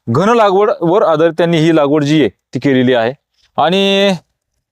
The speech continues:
सोपं गणित त्यांनी मांडलेलं आहे. तर त्यांच्या, त्यांची चर्चा तर आपण करूच, पण बारा बाय पाच वरती सव्वा सातशे झाडं बसतात. एका झाडापासून यावर्षी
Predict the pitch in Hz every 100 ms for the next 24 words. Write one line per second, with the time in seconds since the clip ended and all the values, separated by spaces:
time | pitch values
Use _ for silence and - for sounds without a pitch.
0 | _ _ _ _ - - 214 226 254 269
1 | - _ _ _ - 131 185 220 - -
2 | 180 190 180 165 160 156 120 - _ _
3 | _ _ _ 120 151 143 160 160 156 156
4 | 123 139 135 139 147 143 160 151 180 190
5 | 156 - _ _ - 156 147 170 180 175
6 | 170 - 170 180 175 165 160 170 156 165
7 | 135 156 151 - 156 _ _ _ - 151
8 | 196 175 156 156 156 170 175 - 117 165
9 | 202 185 160 - 185